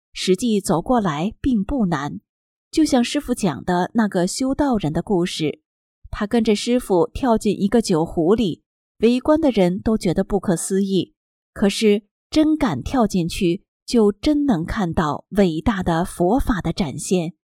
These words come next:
一个小小的酒壶里，原来是一个广阔的世界。我生在此地，就有救度这一方众生的责任。如果身边有众生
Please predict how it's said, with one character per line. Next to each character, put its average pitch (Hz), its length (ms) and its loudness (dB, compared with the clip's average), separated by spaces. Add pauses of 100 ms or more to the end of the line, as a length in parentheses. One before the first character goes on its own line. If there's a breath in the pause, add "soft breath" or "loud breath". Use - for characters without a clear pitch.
(280)
一 190 100 4
个 185 260 0
小 196 300 0
小 175 160 0
的 214 100 0
酒 165 240 2
壶 170 260 2
里， 170 300 0 (240)
原 185 240 0
来 170 440 -4
是 - 200 0
一 180 160 -2
个 175 320 -2
广 165 420 -6
阔 262 280 -2
的 185 140 2
世 170 280 -2
界。 165 360 -4 (1300)
我 185 360 2
生 247 240 2
在 208 160 0
此 156 300 -4
地， 202 340 -2 (320)
就 294 200 2
有 180 300 4
救 254 300 0
度 185 220 2
这 208 140 0
一 185 180 -2
方 208 260 -2
众 214 240 0
生 226 180 2
的 196 100 0
责 147 280 -4
任。 185 300 0 (600)
如 - 160 0
果 190 140 4
身 196 260 2
边 101 320 2
有 170 180 2
众 208 240 0
生 233 380 0